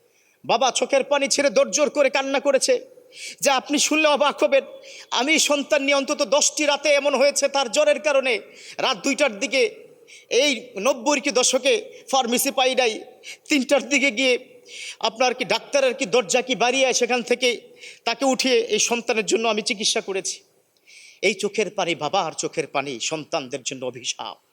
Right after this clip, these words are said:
খোদার কসম করে বলি, বিশ্বনবীর হাদিস, তিনি বলেছেন, "রেদার রব্বি ফি রেদার ওয়ালিদ, সাখাতার রব্বি ফি সাখাতাল ওয়ালিদ।" পিতামাতার সন্তুষ্টি হলে খুশি হয়ে যান একজন, তিনি আমার আল্লাহ।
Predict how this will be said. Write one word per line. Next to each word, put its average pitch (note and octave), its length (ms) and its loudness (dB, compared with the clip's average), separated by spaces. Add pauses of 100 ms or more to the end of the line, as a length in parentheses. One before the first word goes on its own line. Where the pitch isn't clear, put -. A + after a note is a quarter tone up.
(680)
খোদার D#4+ 360 4
কসম F4 360 2
করে F4 240 2
বলি, E4+ 300 2 (500)
বিশ্বনবীর F4 520 2
হাদিস, F4+ 400 2
তিনি F4 140 0
বলেছেন, E4 500 2
"রেদার D4+ 300 4
রব্বি C#4+ 300 0
ফি D4+ 200 0
রেদার D4 240 4
ওয়ালিদ, C#4 360 2 (420)
সাখাতার D#4 520 2
রব্বি C4+ 360 2
ফি C#4+ 140 2
সাখাতাল D#4 460 2
ওয়ালিদ।" D4+ 360 2 (640)
পিতামাতার G3 500 0
সন্তুষ্টি F#3 540 -2
হলে F3+ 420 0 (260)
খুশি A#3+ 240 0
হয়ে A3+ 180 4
যান F#3+ 140 0
একজন, D#3+ 320 -2
তিনি C#3 200 -6
আমার C3 220 -4
আল্লাহ। B2 400 -6